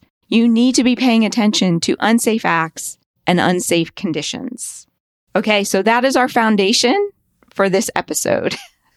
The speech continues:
<laughs> I got there in a roundabout way. So anyway, so the problem is, is that most management teams don't understand this concept, that they are constantly looking at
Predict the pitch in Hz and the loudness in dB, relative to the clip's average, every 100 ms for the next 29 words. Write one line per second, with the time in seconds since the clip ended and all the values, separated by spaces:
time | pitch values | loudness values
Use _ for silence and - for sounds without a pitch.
0 | _ _ - 640 494 - 277 320 320 330 | _ _ -8 -4 -2 -2 0 0 2 2
1 | 294 254 202 185 175 170 - - - - | 4 2 2 2 2 2 2 -2 -4 -8
2 | 220 - - - - _ _ _ - 285 | -12 -6 -2 0 -2 _ _ _ -2 0
3 | 262 170 - - _ _ - - 240 262 | 2 0 -4 -16 _ _ -4 -2 0 0
4 | - 285 440 480 392 - 180 143 - - | 0 0 2 2 0 0 -2 -2 -6 -8
5 | - - - _ - 202 202 196 202 208 | -8 -8 -12 _ -2 0 0 2 2 2
6 | 247 - 220 208 208 202 190 185 - - | 2 0 0 2 2 0 -2 -6 -6 0
7 | 254 233 170 165 170 175 - _ _ - | 2 2 2 2 0 -2 -8 _ _ -8
8 | 185 208 220 - 190 185 175 165 - - | -2 0 0 -2 -2 0 -2 -2 -4 -4
9 | 170 170 165 156 - 160 - - - 160 | -2 0 -2 -4 -6 -8 -8 -12 -8 -4
10 | 160 156 - - - - - _ _ _ | -4 -6 -10 -14 -18 -20 -20 _ _ _
11 | _ _ - 190 180 - 196 202 214 180 | _ _ 0 2 2 0 0 2 2 0
12 | - - 233 247 - 220 196 175 175 - | -4 -2 0 0 0 -2 -2 0 -2 -2
13 | 175 165 - 151 156 - - | -6 -6 -6 -4 -2 -4 -8